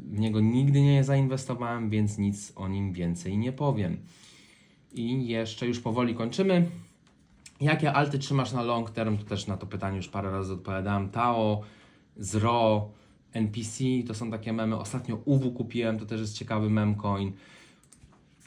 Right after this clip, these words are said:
Sprawdzę sobie o swojego Debanka, co mam na głównym Metamasku jeszcze z ciekawych coinów. Kizunę ostatnio dokupiłem, to też jest kolejny meme coin, więc trochę w tych meme coinach siedzę.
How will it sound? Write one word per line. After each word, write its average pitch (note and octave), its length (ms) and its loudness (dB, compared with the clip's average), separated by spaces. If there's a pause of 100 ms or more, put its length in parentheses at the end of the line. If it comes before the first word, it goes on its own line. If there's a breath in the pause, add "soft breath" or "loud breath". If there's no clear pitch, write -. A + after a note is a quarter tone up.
(380)
Sprawdzę C3 360 4
sobie A2 240 -2
o G#2+ 60 0
swojego A2 360 -2
Debanka, A2+ 720 0
co G#2+ 120 -4
mam G#2 160 2
na G2+ 100 2
głównym G#2 320 0
Metamasku G2+ 600 -2
jeszcze G#2+ 240 -2
z - 80 -10
ciekawych G#2 440 -2
coinów. A2 440 0
Kizunę C3+ 480 4
ostatnio A#2+ 360 -4
dokupiłem, A2 540 -4
to G#2 80 -6
też A2+ 160 -4
jest A2 120 -6
kolejny A2 360 0
meme G#2+ 220 2
coin, G#2 280 0
więc G#2 240 0
trochę A2+ 300 -4
w - 80 -12
tych G#2+ 180 -8
meme A2 200 -2
coinach G#2+ 340 2
siedzę. C#3+ 560 -2